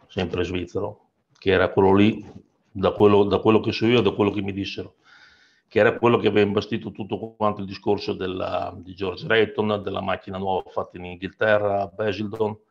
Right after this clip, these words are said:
e, e probabilmente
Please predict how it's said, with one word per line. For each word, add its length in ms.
e, 1040
e 140
probabilmente 1400